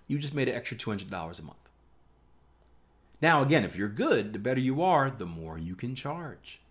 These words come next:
You start charging fifty dollars a month.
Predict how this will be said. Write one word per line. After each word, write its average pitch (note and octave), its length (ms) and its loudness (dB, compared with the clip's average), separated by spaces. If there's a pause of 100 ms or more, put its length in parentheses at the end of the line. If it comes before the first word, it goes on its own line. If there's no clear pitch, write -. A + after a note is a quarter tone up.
(720)
You F2 140 -8
start E2 260 -6
charging D#2 380 -8
fifty E2+ 260 -10
dollars B2 380 2
a - 20 2
month. F3 260 0